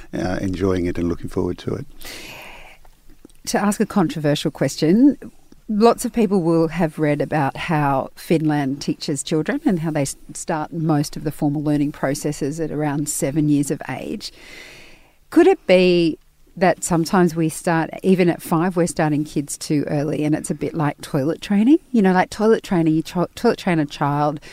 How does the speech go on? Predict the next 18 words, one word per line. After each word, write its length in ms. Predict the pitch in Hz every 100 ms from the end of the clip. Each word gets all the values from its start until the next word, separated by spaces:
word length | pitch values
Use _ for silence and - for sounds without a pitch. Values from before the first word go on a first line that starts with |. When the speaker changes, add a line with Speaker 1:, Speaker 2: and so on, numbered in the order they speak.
| - - -
Speaker 2:
at 180 | 175 -
two 200 | - 180
and 100 | 165
a 40 |
half 420 | 151 165 147 139 -
when 120 | 156
they're 120 | 151
not 200 | 156 -
ready, 540 | 160 156 147 104 120 - - -
and 140 | 180
it'll 100 | 170
be 160 | 160 147 -
painful 560 | - 160 160 - 151
and 120 | 143 -
awful 520 | 160 147 165 143 -
and 220 | 151 160 -
messy. 480 | 160 135 139 208
<laughs> 60 | -